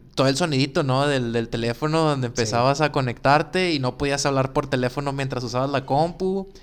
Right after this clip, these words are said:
Speaker 2: Sí, le
Speaker 1: Sí,
Speaker 2: quitabas el cable
Speaker 1: deja
Speaker 2: de
Speaker 1: tú, estabas jugando, ¿no? En mijueguito punto com, que era lo único que había, yo creo, y luego hablaba, no sé, tu tía y de que, chin, ya se fue el internet.
Speaker 2: Exacto, güey.
Speaker 1: Entonces,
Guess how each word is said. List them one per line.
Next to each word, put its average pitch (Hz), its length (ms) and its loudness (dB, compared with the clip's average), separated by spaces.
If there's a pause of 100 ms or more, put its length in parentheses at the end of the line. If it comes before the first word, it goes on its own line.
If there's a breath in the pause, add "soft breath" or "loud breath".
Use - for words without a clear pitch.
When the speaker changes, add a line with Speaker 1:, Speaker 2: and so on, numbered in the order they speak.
Speaker 2:
Sí, 151 180 2
le 147 80 2
Speaker 1:
Sí, 160 80 8
Speaker 2:
quitabas 127 360 4
el 135 120 0
cable 131 320 4
Speaker 1:
deja 135 140 6
Speaker 2:
de 117 60 -2
Speaker 1:
tú, 185 140 6
estabas 170 340 4
jugando, 170 420 6
¿no? 190 200 4
En 139 460 -2
mijueguito 135 560 -2
punto 175 280 -2
com, 202 320 0 (200)
que 127 80 0
era 127 100 4
lo 135 80 6
único 151 260 4
que 131 80 0
había, 127 140 6
yo 147 120 2
creo, 185 380 0
y 147 100 2
luego 127 300 6
hablaba, 127 520 6
no 135 120 0
sé, 127 300 2
tu 135 120 -2
tía 165 280 2
y 190 40 2
de 165 100 0
que, - 160 -8
chin, 180 300 6
ya 139 140 0
se 147 100 -2
fue 147 140 -4
el 151 80 -2
internet. 135 380 -4
Speaker 2:
Exacto, 104 440 -6
güey. 107 120 -8
Speaker 1:
Entonces, 127 680 0